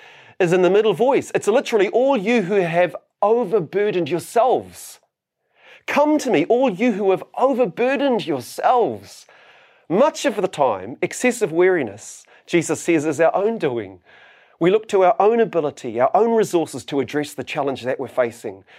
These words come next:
We look to other frail, finite human beings to give us a sense of our worth.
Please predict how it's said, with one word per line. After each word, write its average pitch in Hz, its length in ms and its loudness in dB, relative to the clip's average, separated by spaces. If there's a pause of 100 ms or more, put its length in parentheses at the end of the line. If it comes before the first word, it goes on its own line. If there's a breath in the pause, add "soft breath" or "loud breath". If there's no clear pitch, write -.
(420 loud breath)
We 175 80 2
look 220 160 0
to - 120 -2
other 214 200 2
frail, 214 520 2
finite 208 680 0
human 180 340 2
beings 175 440 0
to 165 120 -2
give 160 160 -4
us 156 220 -6
a 143 40 -14
sense 165 360 -6
of 151 100 -4
our 139 160 0
worth. 151 480 -4